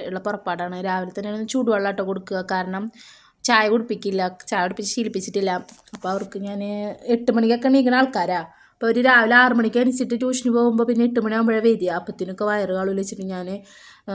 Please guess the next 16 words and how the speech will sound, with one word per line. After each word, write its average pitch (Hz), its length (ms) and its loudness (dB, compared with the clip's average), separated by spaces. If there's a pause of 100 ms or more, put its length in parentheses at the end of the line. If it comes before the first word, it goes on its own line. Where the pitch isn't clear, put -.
(160)
കൊട്ട-, 220 340 -4 (680)
കൊട്ട - 280 0
കേക്ക് 226 300 0
ഉണ്ടായിരുന്നു. 208 420 0 (160)
അപ്പോൾ 185 360 -2 (200)
അത് 180 180 -4
കൊടുത്ത്, 196 440 -6 (380)
കൊടുത്ത് 202 280 -6
രണ്ട് 190 220 -6
പേർക്കും 175 320 -8
കൂടിയിട്ടിട്ടാ. 170 480 -10 (400)
അപ്പോൾ - 200 -6
അവരത് 196 320 0
അവിടെ 190 140 -2
നിന്ന് 202 160 -6
കഴിക്കുന്നുണ്ട്. 190 500 -4